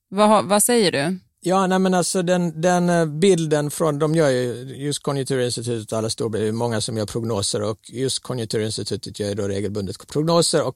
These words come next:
Speaker 2: den gamla prognosen då från i juni, juni då, där det är bara knappt två månader gammal, men, men den stod sig i stora hela. Och, och bilden är ju egentligen det att,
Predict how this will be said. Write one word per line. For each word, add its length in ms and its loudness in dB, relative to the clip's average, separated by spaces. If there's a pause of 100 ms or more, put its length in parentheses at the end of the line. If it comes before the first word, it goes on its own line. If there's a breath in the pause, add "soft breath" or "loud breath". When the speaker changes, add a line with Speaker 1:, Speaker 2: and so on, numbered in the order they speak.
Speaker 2:
den 400 0
gamla 320 4
prognosen 480 0
då 100 -2
från 200 -4
i 40 -2
juni, 300 0 (220)
juni 440 0
då, 160 -4 (100)
där 100 -6
det 100 -4
är 40 -6
bara 220 -8 (920 loud breath)
knappt 300 -4
två 220 -2
månader 280 0
gammal, 380 0
men, 160 -4
men 200 -2
den 140 4
stod 340 4
sig 240 2
i 540 -2
stora 300 0
hela. 460 0
Och, 180 0
och 160 -2
bilden 480 4
är 80 6
ju 60 4
egentligen 340 0
det 80 4
att, 260 -2